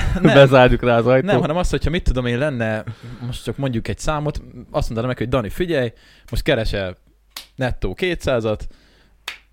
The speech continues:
Speaker 2: ezzel kereshetnél kevesebbet, nettó százötvenet, de akkor ezt csinálod, azt csinálod, amit szeretsz, ö, valószín-
Speaker 1: Kötetlen, vagy kevesebb munkát kell
Speaker 2: Kötet-,
Speaker 1: követ-,
Speaker 2: kötetlenebb vagy,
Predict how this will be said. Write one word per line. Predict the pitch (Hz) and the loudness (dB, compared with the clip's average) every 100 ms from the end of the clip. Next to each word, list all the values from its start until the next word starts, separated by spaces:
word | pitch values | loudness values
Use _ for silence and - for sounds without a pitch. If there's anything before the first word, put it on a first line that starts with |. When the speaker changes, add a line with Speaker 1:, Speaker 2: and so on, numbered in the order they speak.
| _ _ | _ _
Speaker 2:
ezzel | 151 147 117 | -2 0 -2
kereshetnél | 110 127 107 117 110 104 101 _ _ | 0 0 0 -2 -2 -4 -6 _ _
kevesebbet, | - 113 143 202 262 - - - - - | -6 -4 -2 -4 -4 -8 -12 -18 -20 -8
nettó | - - 113 95 | -6 -4 -4 -6
százötvenet, | - 131 208 - 247 - - - - _ _ | -4 -4 -4 -4 -4 -6 -10 -16 -20 _ _
de | 135 151 156 151 | -4 0 2 0
akkor | 151 151 - 147 147 - | -2 -6 -4 -2 -2 -4
ezt | 117 | -4
csinálod, | - 190 247 233 214 - | -4 -2 -2 -2 -4 -4
azt | - 151 | -6 -6
csinálod, | 117 98 | -4 -4
amit | 95 | -4
szeretsz, | - 190 180 - - - _ _ _ - | -2 0 0 -4 -16 -20 _ _ _ -6
ö, | 123 123 123 127 123 117 - - 127 | -2 -2 -2 -2 -2 -4 -10 -14 2
valószín- | 135 110 | 6 6
Speaker 1:
Kötetlen, | 110 127 123 127 | 4 2 0 0
vagy | 107 107 | -2 -2
kevesebb | 113 113 110 | -2 -2 -4
munkát | 107 107 104 | -4 -2 0
kell | 190 | 0
Speaker 2:
Kötet-, | 131 160 - | 0 -2 0
Speaker 1:
követ-, | 185 | 2
Speaker 2:
kötetlenebb | 120 - 165 156 151 | 4 2 -2 -2 -2
vagy, | 151 151 151 | 0 -2 -2